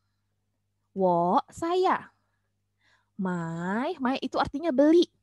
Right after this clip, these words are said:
Ke, kasih. Tapi kalau mai ke artinya membelikan. Ni,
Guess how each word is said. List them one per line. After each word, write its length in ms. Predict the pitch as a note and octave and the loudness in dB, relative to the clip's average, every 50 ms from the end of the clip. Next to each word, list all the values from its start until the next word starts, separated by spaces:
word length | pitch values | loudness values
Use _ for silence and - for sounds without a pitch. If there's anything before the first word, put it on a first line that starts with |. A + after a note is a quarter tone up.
| _ _ _ _ _ _ | _ _ _ _ _ _
Ke, 640 | - - G#3+ G3 F#3+ F#3+ F#3 F#3+ G3+ A#3+ D4 F4 - _ | -4 -2 0 0 0 -2 -2 0 0 0 0 -2 -4 _
kasih. 480 | - D#4+ D#4 - - - F4+ C#4+ G3+ - _ _ _ _ _ _ | -4 -4 -4 -4 -2 -2 -2 -2 -2 -4 _ _ _ _ _ _
Tapi 240 | A#3 A3 - - F#4 | -4 -4 -2 -2 -4
kalau 320 | - - A#3 G3+ F#3+ F3+ | -2 0 0 2 2 0
mai 560 | F#3 F3+ F3+ F3 F3 F3 F3+ F3+ F#3 A3 C4+ D4 | -2 -2 -4 -4 -4 -4 -4 -4 -4 -4 -4 -6
ke 560 | - B3 A3 F#3 F3+ F3 F3 F3+ F#3 A3+ - - | -4 -4 -4 -2 -2 -2 -4 -4 -4 -4 -4 -4
artinya 400 | G#3 G3 - - A3+ G#3+ C4 D4+ | -4 -4 -4 -4 -6 -4 -4 -4
membelikan. 720 | D4+ C#4 B3+ A#3 A3+ A#3 A#3 A#3+ A#3+ - - D#4+ C#4+ G#3+ - _ _ _ _ _ _ _ _ _ _ _ _ _ _ _ _ _ _ _ _ _ _ _ _ - | -2 -2 0 2 2 2 2 0 -2 -2 -2 -2 -2 -2 -4 _ _ _ _ _ _ _ _ _ _ _ _ _ _ _ _ _ _ _ _ _ _ _ _ -4
Ni, 720 | G#3+ G3 G3 G3+ G3 F#3+ F#3+ F#3+ F#3+ F#3+ G3+ G#3+ A3+ A#3 | -2 -2 0 0 0 0 0 -2 -2 -2 -2 -2 -4 -4